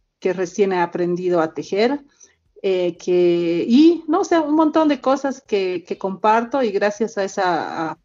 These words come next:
esa red he tenido la oportunidad de conocer,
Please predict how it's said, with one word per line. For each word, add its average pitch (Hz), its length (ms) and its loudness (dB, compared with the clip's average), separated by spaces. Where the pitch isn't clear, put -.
esa 196 340 -4
red 202 300 0
he 180 200 -4
tenido 190 300 -4
la 180 80 -2
oportunidad 180 520 -4
de 196 80 -2
conocer, 185 480 -6